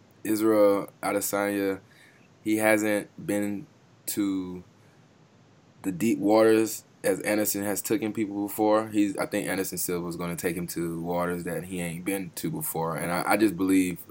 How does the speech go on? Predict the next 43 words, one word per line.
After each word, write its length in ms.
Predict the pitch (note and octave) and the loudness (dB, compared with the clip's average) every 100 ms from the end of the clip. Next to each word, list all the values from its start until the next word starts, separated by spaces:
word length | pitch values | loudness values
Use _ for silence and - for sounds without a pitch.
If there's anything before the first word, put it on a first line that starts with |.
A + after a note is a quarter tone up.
| - | -6
like 220 | F#2 E2 | -2 -2
Shaq 280 | - F2+ - | 0 0 0
said, 400 | - F#2 F#2 F2 - - - - - | 2 2 2 -2 -8 -20 -20 -14 -6
um, 280 | E2+ E2+ E2+ | -2 -2 -4
before, 520 | D#2+ F#2+ F#2+ F#2 D#2+ | 0 6 6 6 2
um, 480 | F2 F2 E2+ E2+ E2+ - | 0 0 -2 -4 -8 -8
the 140 | F2 F2+ | -4 -2
aura 680 | - G2+ G#2 G2+ G2 F#2 - _ | 4 10 12 12 10 8 0 _
he 100 | G2+ | 0
brings 420 | F#2+ F#2 G2 F#2+ F2+ | 2 4 4 4 2
in 140 | G#2 | 4
there 220 | G2 F#2 | 4 2
is 180 | F2+ F2 | 0 -2
just 300 | F2+ E2+ - | -2 -2 0
so 260 | F#2 F2+ F2 | 0 2 2
much. 400 | F2 E2+ D#2 - | 0 0 -2 -2
It's 160 | E2 | -2
just 220 | F#2 - | 0 2
so 160 | - G2 | 6 6
intense. 420 | F#2 - G#2 E2+ | 6 4 2 2
If 100 | F2 | 2
you 120 | F#2 | 4
don't 180 | F#2 F#2 | 6 6
know 60 | F2+ | 6
how 100 | F2+ | 4
to 100 | F2+ | 4
handle 360 | F#2+ G2 F#2 | 4 4 4
it, 160 | F2 - - - - - - - | 2 -2 -10 -14 -14 -18 -20 -12
y-, 200 | - - | -10 -6
you're 160 | F2 F#2+ | -2 0
gonna 240 | G2 F#2 | 2 2
get 180 | F#2 - | 2 0
faded. 520 | - F#2 F#2 F2 D#2 - _ - | 2 2 2 0 -4 -10 _ -4
And, 180 | F2 | -2
um, 460 | E2 E2+ E2 E2 D#2+ - - | -2 -2 -2 -4 -8 -10 4
both 320 | A2 B2+ A2+ | 8 8 8
guys, 500 | A2+ G#2+ G#2 G2 - - - - - _ - | 8 10 8 4 -4 -12 -20 -20 -20 _ -4
s-, 260 | - - - - | -2 -2 -6 2
both 300 | A2+ C3+ - | 12 12 12
guys 400 | B2 A#2+ A2+ - | 12 12 12 6
are 180 | F#2+ | 2
long, 640 | F#2 G2+ G#2+ A2+ A2 A2 G#2 | 6 10 12 10 8 4 2
rangy. 580 | G2 G#2+ A2+ A2 A#2+ | 4 4 4 2 0